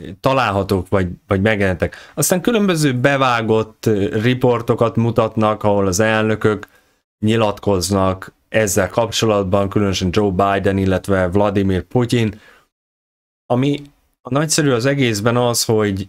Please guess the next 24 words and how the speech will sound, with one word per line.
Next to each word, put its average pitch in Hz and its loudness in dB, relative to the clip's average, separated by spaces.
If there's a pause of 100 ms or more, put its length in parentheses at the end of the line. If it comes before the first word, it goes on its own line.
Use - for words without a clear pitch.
n-, 113 0
nem, 131 0 (220)
nem 139 0
lesz 104 0
benne, 107 0
vagy 98 0
nincsen 120 0
benne 95 0 (920)
háború, 113 0
ilyen 101 2
űrháború, 107 0
meg 104 0
semmi 143 0
ilyesmi, 101 0
hanem 98 0 (320)
érdekes 127 -2
módon 117 0 (120)
az 107 0
egész 151 0
akörül 117 0
forog, 113 0 (600)
hogy 107 0 (300)
mind 143 0 (160)
az 98 0